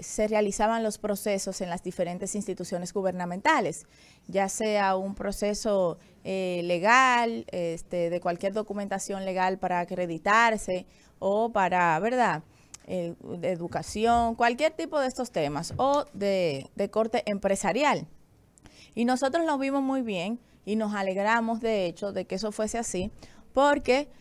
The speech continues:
eh, existen en el país incluso varias instituciones que tratan de dar seguimiento al proceso. La principal es la octic, Oficina Gubernamental para la Tecnología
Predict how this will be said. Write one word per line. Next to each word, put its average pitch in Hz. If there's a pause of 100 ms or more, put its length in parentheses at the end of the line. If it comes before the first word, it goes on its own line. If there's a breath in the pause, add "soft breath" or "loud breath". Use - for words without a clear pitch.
(300 soft breath)
eh, 208
existen 233
en 220
el 220
país 196
incluso 208
varias 240
instituciones 240
que 202
tratan 202 (320 soft breath)
de 196
dar 196
seguimiento 202
al 190
proceso. 214
La 202
principal 247
es 254
la 254
octic, 214 (280 loud breath)
Oficina 220
Gubernamental 233
para 240
la 214
Tecnología 208